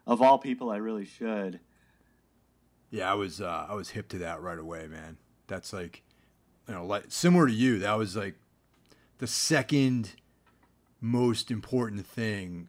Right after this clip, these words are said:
Speaker 2: musically to happen to me in my life was, like, the AmRep stuff, 'cause, like, the, th-, the, prior to that,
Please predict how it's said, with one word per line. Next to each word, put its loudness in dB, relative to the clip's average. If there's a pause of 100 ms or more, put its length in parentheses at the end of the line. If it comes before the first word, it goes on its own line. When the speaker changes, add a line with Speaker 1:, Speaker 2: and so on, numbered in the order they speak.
Speaker 2:
musically -6
to -8
happen -6
to -10
me -10
in -10
my -10
life -10 (100)
was, -10
like, -10
the -12
AmRep -10
stuff, -8
'cause, -12
like, -12 (920)
the, -6
th-, -10
the, -6
prior 8
to 4
that, -2